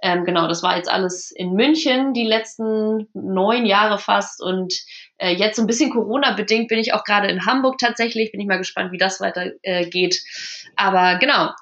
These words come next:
Und du hast den Podcast freundlicherweise schon angesprochen. Der ist relativ neu. Den habe ich im Dezember zweitausendneunzehn gelauncht.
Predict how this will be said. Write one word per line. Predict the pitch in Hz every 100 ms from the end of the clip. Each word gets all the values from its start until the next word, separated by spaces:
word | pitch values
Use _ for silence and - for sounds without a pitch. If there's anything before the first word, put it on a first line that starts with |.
| -
Und | 277 320
du | 311
hast | 240
den | 233 226
Podcast | 269 - 190 190 254 -
freundlicherweise | 190 190 190 180 175 180
schon | 185
angesprochen. | - 175 175 - 190 220
Der | 196 -
ist | - -
relativ | 202 190 175 -
neu. | 165 165 214 285
Den | 202 185
habe | 185 190
ich | 190
im | 190 180
Dezember | 180 - 214 233 226
zweitausendneunzehn | 214 196 190 190 180 180 - 175 196 233 262
gelauncht. | 262 247 277 349 - -